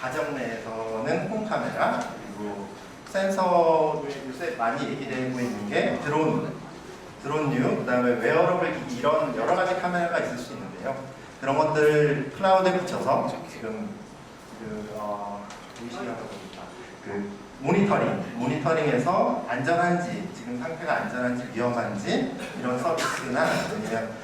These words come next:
영상 자체를 분석을 해서 영상 내에서 무슨 일이 일어나고 있는지 파악하고 사람들한테 알려주는 지능형 영상 분석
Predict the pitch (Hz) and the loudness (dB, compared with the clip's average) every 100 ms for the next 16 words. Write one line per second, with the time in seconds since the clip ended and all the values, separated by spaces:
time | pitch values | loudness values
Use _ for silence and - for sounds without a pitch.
0 | - 117 127 175 175 - 113 101 185 220 | -6 -2 0 0 0 -2 -4 -4 -2 0
1 | - 123 147 147 - 127 - - 160 - | -2 -2 0 2 2 0 0 2 2 2
2 | - 107 113 151 151 139 135 - - 196 | 0 -2 -2 -2 -2 -4 -4 -4 -6 -4
3 | 190 160 127 120 120 117 107 104 104 - | -4 -2 -2 -2 -2 -4 -6 -8 -10 -10
4 | 107 - - - - 196 196 190 - - | -12 -14 -16 -18 -6 0 2 2 -2 -2
5 | 196 - 247 196 190 190 185 165 165 156 | 2 2 2 0 0 0 0 0 0 -2
6 | 117 123 127 123 135 135 117 120 123 165 | -2 -4 -4 -4 -4 -6 -6 -6 -2 -2
7 | - - 104 123 123 - | -2 -4 -6 -8 -8 -12